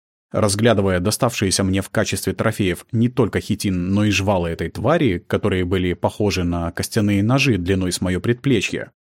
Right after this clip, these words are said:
я понял, что есть шанс сделать для себя хоть какое-то оружие. Я потратил достаточно много времени, чтобы острыми камнями сточить край этого лезвия и сделать рукоятку. При этом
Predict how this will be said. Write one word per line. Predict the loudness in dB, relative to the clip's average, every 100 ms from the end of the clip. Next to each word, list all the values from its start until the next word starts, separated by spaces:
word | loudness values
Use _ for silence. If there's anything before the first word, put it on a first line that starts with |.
| _
я | 0 2
понял, | 4 4 2 0 -4
что | -4 0
есть | 0 -2
шанс | -2 0 0 0
сделать | -2 2 2 2
для | 2
себя | 0 2 0 -2
хоть | -2 -2 -2
какое-то | -2 -2 0 0 2 2 2
оружие. | 2 2 0 -6 -12 _ _ _ _ 0
Я | 2
потратил | 4 2 2 0
достаточно | 0 0 0 -2 -2 -2
много | -2 -2 -2
времени, | 0 2 4 2 -2 _
чтобы | -6 0 2
острыми | 2 0 0 0 0
камнями | 0 2 2 2 0
сточить | -2 -4 -2 0 -2
край | -2 0 0
этого | -2 -4 -2
лезвия | 0 0 2 2 0
и | 0
сделать | -2 0 -2 -2 -2
рукоятку. | -4 0 2 2 0 -4 -8 _ _ _ _ _
При | 0 2
этом | 4 2 -2